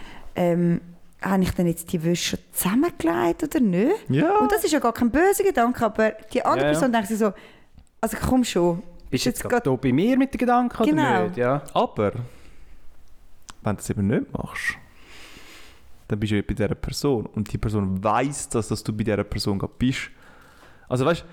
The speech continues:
Speaker 2: sie weiss genau
Speaker 3: <laughs> Also jedes Mal, wenn du nicht an der Wäsche rumstudierst, dann
Speaker 1: Dann
Speaker 3: wird
Speaker 1: bist
Speaker 3: dir
Speaker 1: du
Speaker 3: das
Speaker 1: wieder
Speaker 3: als Kompliment ausgelegt.
Speaker 2: Richtig.
Speaker 1: <laughs> Stimmt, Fabio, ja.
Speaker 2: Das ist so wie
Speaker 3: Ja.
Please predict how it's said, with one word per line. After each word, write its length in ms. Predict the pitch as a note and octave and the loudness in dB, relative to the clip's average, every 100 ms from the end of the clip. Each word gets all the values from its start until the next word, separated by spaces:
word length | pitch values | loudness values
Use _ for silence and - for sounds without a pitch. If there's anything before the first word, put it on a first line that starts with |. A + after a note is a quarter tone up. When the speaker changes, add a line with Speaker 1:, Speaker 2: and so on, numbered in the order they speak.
| - | -16
Speaker 2:
sie 320 | - - C#3+ | -6 -2 0
weiss 340 | A#2 F#3 E3+ G3 | 0 0 0 0
genau 140 | - E3+ | 0 2
Speaker 3:
<laughs> 20 | |
Also 100 | E3+ | 2
jedes 200 | E3+ F3+ | 2 4
Mal, 160 | F#3 F3+ | 2 4
wenn 160 | E3 | 2
du 40 | D#3+ | 2
nicht 100 | D#3 | 2
an 100 | D3+ | 0
der 120 | C#3+ | 0
Wäsche 280 | C#3+ G3+ - | 2 0 2
rumstudierst, 680 | G3+ G#3+ - G3 D#3+ G3 - | 0 0 0 0 2 2 2
dann 80 | D#3+ | 2
Speaker 1:
Dann 100 | B3 | 2
Speaker 3:
wird 120 | - | 2
Speaker 1:
bist 120 | A#3+ | 2
Speaker 3:
dir 80 | E3+ | 2
Speaker 1:
du 60 | G#3 | 2
Speaker 3:
das 120 | E3 | 2
Speaker 1:
wieder 80 | D#3+ | 2
Speaker 3:
als 120 | A3+ | 2
Kompliment 580 | - D3+ C3+ C#3 C3+ C3+ | 0 -2 0 0 2 0
ausgelegt. 480 | C#3+ - G#2 F#2+ - | -2 0 -2 0 2
Speaker 2:
Richtig. 440 | D3+ D#3+ - B2+ - - | 2 2 0 -4 -4 -2
Speaker 1:
<laughs> 960 | D4 C#4 - - D#4 B2 A2+ C3 - - | -2 -2 -4 0 0 0 -2 -2 -2 -4
Stimmt, 600 | - - G3+ G4 E4+ D3+ | -6 -2 0 0 -2 -2
Fabio, 380 | - G#4 A3 F3+ | 0 0 2 2
ja. 80 | F3 | 2
Speaker 2:
Das 120 | D#3+ | 2
ist 160 | D#3+ D3 | 0 0
so 160 | D#3+ D3 | 0 0
wie 340 | F3 G3 A#3 | 2 4 4
Speaker 3:
Ja. 960 | B3+ C#4 C4+ C4+ C#3+ C#3+ C#3+ D3+ D#3 | 4 4 2 0 -2 0 2 2 2